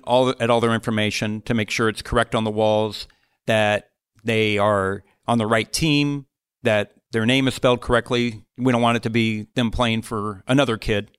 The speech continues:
for example. If they won in the, in round one and it says they lost, you have to bring it to the tournament director's attention right away. You can't wait around and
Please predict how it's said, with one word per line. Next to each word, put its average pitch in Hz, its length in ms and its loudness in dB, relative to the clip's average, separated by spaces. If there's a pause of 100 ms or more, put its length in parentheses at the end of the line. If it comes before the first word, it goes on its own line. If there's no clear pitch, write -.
(140)
for 113 100 -2
example. 110 460 -4 (260)
If 120 100 -6
they 123 120 2
won 131 500 0 (220)
in 139 140 0
the, 123 140 0
in 127 260 0
round 127 300 0 (260)
one 139 260 2
and 117 140 0
it - 60 -12
says 120 220 0
they 113 120 2
lost, 120 480 2 (340)
you 123 120 2
have 127 80 0
to 127 80 0
bring 123 160 2
it 107 120 -2
to - 80 -2
the 104 220 2
tournament 107 360 0
director's 110 320 -2
attention 107 400 -4
right 101 180 2
away. 101 160 0
You 95 120 -2
can't 101 240 -4
wait 104 160 0
around 98 320 -2
and 98 180 -8